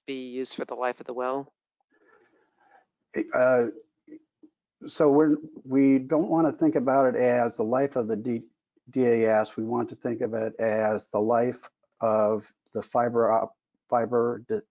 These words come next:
Speaker 2: installation itself. As long as that fiber stays in and has not been broken or, uh, degraded in any fashion, it can be interrogated with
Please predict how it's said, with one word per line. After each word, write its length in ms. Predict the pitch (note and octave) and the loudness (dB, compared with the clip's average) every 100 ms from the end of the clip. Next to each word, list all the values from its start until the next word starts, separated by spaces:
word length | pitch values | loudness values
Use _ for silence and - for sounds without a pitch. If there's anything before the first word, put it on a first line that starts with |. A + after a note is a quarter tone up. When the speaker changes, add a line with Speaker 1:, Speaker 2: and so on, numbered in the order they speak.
| _ _ _ | _ _ _
Speaker 2:
installation 720 | B2 A#2 A2+ G#2+ G2+ G2+ G#2 | -6 -4 0 2 0 -4 -6
itself. 580 | G2 - - E2 C2 - _ _ - _ _ _ _ | -6 -4 -2 -2 -4 -12 _ _ -20 _ _ _ _
As 180 | A#2+ G#2+ | -4 0
long 200 | A#2+ C#3 | 2 2
as 100 | C3+ | 2
that 200 | B2+ A#2+ | 0 0
fiber 300 | - B2 B2 | 0 0 0
stays 400 | A2 B2 B2 A#2+ | -2 0 0 0
in 160 | C3 B2+ | -2 -2
and 100 | A#2 | -2
has 220 | G#2 G#2 | -4 -6
not 340 | A#2 A#2 A#2 | -4 -2 -4
been 500 | - A2+ G#2+ G#2 G#2 G#2 - | -4 -4 -4 -4 -4 -6 0
broken 480 | A2+ A#2+ B2 A#2+ - | 0 0 -4 -4 -6
or, 760 | - A2 A2 G#2+ G#2 G#2 G2+ G2+ _ _ - | -2 0 2 2 2 2 0 -4 _ _ -8
uh, 160 | G#2 G2+ | -6 -4
degraded 640 | A#2+ A2+ A2 A2+ B2 B2+ B2+ | -4 -2 2 2 2 0 -2
in 160 | B2 | -4
any 180 | A#2+ A#2+ | -2 -2
fashion, 540 | A#2+ A#2 A#2 - A2+ - - _ | -2 -2 -2 -4 -8 -10 -20 _
it 220 | B2 A#2 - _ | -2 -2 -6 _
can 260 | - A#2+ A2 | -4 -2 0
be 400 | A2+ G#2+ G#2+ G#2 - | 0 0 0 -2 -6
interrogated 760 | G#2+ B2 A#2+ A2+ A2+ A2+ A2 - | -4 0 0 0 0 0 -2 -6
with 340 | A2+ A2 G#2+ | -2 0 -2